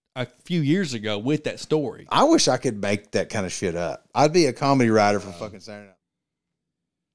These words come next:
Speaker 2: Mine is gonna
Speaker 1: So what,
Speaker 2: be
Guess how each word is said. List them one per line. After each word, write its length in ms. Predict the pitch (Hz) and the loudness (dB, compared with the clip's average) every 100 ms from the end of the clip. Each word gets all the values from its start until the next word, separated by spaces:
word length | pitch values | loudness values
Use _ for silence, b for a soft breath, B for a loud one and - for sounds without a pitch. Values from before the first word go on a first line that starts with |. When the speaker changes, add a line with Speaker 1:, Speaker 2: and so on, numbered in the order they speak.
| _ _ _ _ _ _ _ _ _ | _ _ _ _ _ _ _ _ _
Speaker 2:
Mine 220 | 107 104 110 | -8 -6 -6
is 400 | - - _ - | -8 -20 _ -6
gonna 100 | 113 | -2
Speaker 1:
So 60 | |
what, 160 | 139 143 | 0 0
Speaker 2:
be 240 | 110 104 | -2 -10